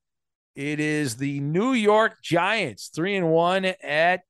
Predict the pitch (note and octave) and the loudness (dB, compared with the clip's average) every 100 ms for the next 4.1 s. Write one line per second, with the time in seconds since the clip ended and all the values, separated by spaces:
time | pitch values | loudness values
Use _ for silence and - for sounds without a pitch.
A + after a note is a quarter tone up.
0 | _ _ _ _ _ _ - C#3+ D3 D3 | _ _ _ _ _ _ -10 -6 -4 -2
1 | C3+ D#3+ E3+ F3+ B2 A2+ G#2 C3+ E3 - | -2 0 0 0 -4 -4 -6 -2 -2 -2
2 | B2+ G#2+ - A2 F#2+ A#2 G#2 A#2 G2+ G#2+ | -6 -10 -8 -6 -6 -8 -10 -10 -10 -8
3 | A2+ A#2 C#3+ C3 A2+ C#3 B2+ B2+ B2 A#2 | -6 -4 -4 -6 -8 -4 -4 -6 -8 -6
4 | A2+ | -8